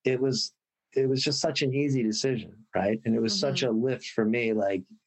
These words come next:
Speaker 1: starting again in, in some, sometime in July, I think, through, through, like, you know, late July and then early August and figuring out we're gonna do this. And then sort of,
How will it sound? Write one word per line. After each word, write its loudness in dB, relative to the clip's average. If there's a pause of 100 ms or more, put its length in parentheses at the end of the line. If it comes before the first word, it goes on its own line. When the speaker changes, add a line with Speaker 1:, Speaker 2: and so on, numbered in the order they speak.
Speaker 1:
starting 0
again -2
in, 0
in 2
some, -2 (100)
sometime 0
in -2
July, 0
I -2
think, -4 (520)
through, 0 (200)
through, 2
like, 0
you 0
know, 4
late 0
July 0
and -2
then -4
early 0
August -2
and -4
figuring 0
out 0
we're 0
gonna -4
do 0
this. -14 (560)
And 2
then 0
sort 0
of, -2